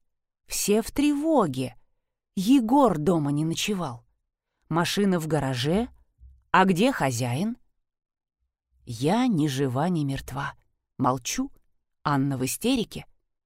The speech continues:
Егора нашли не сразу. Через день только. Обнаружили его в воде. Зацепило плавками то ли за камень,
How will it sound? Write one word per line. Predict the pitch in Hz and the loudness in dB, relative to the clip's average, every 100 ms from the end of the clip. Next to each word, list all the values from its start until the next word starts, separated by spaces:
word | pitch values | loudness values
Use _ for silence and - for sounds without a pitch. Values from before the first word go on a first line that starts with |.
| _ _ _ _ _ _ _ _ _ _ | _ _ _ _ _ _ _ _ _ _
Егора | - 180 190 277 285 | -2 0 2 2 4
нашли | 240 214 - 247 | 4 2 2 2
не | 220 | 2
сразу. | - 202 220 170 117 107 _ _ _ _ _ - | 0 -4 -4 -4 -8 -14 _ _ _ _ _ -2
Через | 202 185 147 | 0 2 0
день | 139 170 175 | 0 0 0
только. | 143 117 - - _ _ _ _ _ _ _ _ | -4 -10 -12 -20 _ _ _ _ _ _ _ _
Обнаружили | - 170 180 190 226 226 202 175 | -2 2 2 2 2 0 0 0
его | 165 156 160 | -2 0 -2
в | 127 | -2
воде. | 117 147 175 135 135 120 _ _ _ _ _ _ | -2 -2 -2 -2 -4 -4 _ _ _ _ _ _
Зацепило | 139 151 175 - 208 214 190 | -4 0 0 0 0 2 2
плавками | 190 214 220 - 180 165 | 2 2 2 0 -2 0
то | 156 214 | 2 2
ли | 202 | 2
за | 170 190 | 2 0
камень, | - 247 190 131 - | 2 0 2 -2 -6